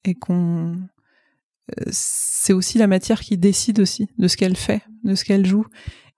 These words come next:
Et on est sur des, euh, sur des rapprochements entre la performance, les arts plastiques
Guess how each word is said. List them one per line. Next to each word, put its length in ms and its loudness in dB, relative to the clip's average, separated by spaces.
Et 120 0
on 160 2
est 100 4
sur 240 2
des, 320 4
euh, 640 -2
sur 160 -2
des 100 2
rapprochements 560 2
entre 200 0
la 100 4
performance, 680 2
les 140 2
arts 100 0
plastiques 640 -4